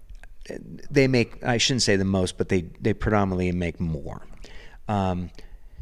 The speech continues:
but you, I think, as a grocery store owner, we always wanted to make certain that whatever we bought from you as a producer,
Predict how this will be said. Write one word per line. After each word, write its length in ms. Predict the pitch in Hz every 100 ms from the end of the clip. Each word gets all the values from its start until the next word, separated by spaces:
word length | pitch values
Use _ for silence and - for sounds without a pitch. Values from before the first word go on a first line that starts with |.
| - - - - - - - - - - - - - - - - - - - -
but 320 | 131 123 -
you, 320 | - 120 113 - - - - - - - - -
I 200 | 120 151
think, 440 | - 90 80 - - - - - - - - - -
as 180 | 117 104
a 60 | 92
grocery 440 | 98 104 101 104
store 260 | - 95 87
owner, 420 | 85 82 80 73 -
we 220 | 107 110
always 340 | 110 104 95
wanted 300 | 104 92 92 90
to 60 |
make 180 | 90 87
certain 360 | - 98 82 90
that 140 | -
whatever 340 | 95 90 95 113
we 180 | 123 127
bought 360 | 110 110 -
from 320 | - 113 101
you 600 | 92 92 101 113 113 117 -
as 320 | - 104 98
a 340 | 98 98 101 98 - - - - - - - -
producer, 880 | - 113 107 104 - 82 73 71